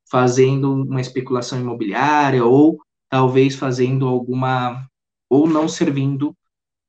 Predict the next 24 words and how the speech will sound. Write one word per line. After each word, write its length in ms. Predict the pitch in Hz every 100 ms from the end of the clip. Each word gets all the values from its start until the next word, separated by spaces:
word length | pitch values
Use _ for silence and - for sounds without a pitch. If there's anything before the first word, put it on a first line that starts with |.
| _ _
ao 420 | - 117 127 143
bem 320 | 135 127 127 131
que 120 | -
se 180 | - 131
propõe, 580 | 151 - 113 117 131 135 _ _ -
que 220 | - 117
é 100 | 110
o 100 | 131
bem 300 | 131 113 117
da 100 | 123
moradia, 760 | 131 143 151 127 117 117 113 - _ _ _ -
né? 140 | 113
Então, 440 | 107 - 120 139 143
tudo 180 | - 147
isso 240 | 135 131 131
é 20 |
uma 120 | 135
questão 440 | 143 131 - 117
mais 560 | 120 123 131 - - -
so-, 340 | - - 113 -
sócio-jurídico 1080 | - 120 113 - 127 123 120 110 - - 127
aí. 120 | - _ - - _ _ _ _ _ _ _ -
Ok? 520 | 120 117 117 180 240 - - - _ _
Então, 640 | 131 135 135 151 160 165